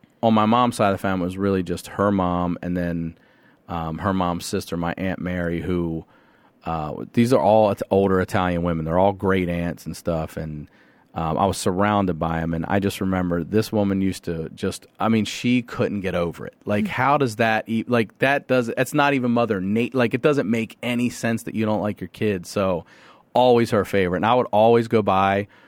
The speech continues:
Speaker 1: on, like, Valentine's Day, I'd bring her flowers and stuff. Oh, I loved
Speaker 2: Aw.
Speaker 1: Aunt Mary. Mary was the shit. She used to have lawn furniture all across the living room 'cause she would refuse to use a walker.
Speaker 2: <laughs>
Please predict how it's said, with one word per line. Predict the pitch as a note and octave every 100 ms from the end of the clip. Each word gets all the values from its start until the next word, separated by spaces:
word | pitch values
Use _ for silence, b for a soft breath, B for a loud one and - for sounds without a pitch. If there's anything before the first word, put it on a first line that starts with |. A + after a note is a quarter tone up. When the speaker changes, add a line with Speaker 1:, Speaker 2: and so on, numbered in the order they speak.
| b
Speaker 1:
on, | - G2
like, | F2 D#2+
Valentine's | G2+ A2+ G#2+ A2 G#2+
Day, | G#2 G2+
I'd | G#2
bring | G2 G#2
her |
flowers | G2 - F#2 F#2+ G2 G2
and | G2+
stuff. | F#2+ - G2 G2 F#2+
Oh, | A2
I | A2 G2+
loved | G#2+ G#2+
Speaker 2:
Aw. | F2+
Speaker 1:
Aunt | F#2 D2+
Mary. | A2 A2
Mary | G#2 G#2
was | G2 F#2
the |
shit. | - - F#2+
She | - B2
used | A#2+
to |
have | A2+
lawn | G2+ A2+ A#2+
furniture | A2+ G#2+ G2 F#2 G2+
all | G#2
across | G2+ - G#2
the | -
living | G2+ A2 G#2+
room | G2 F2+
'cause | - -
she | -
would | A#2 A#2+ -
refuse | G#2+ - B2
to | A#2
use | A2+
a | G#2
walker. | F#2+ G2+ G#2+ A#2+
Speaker 2:
<laughs> | C3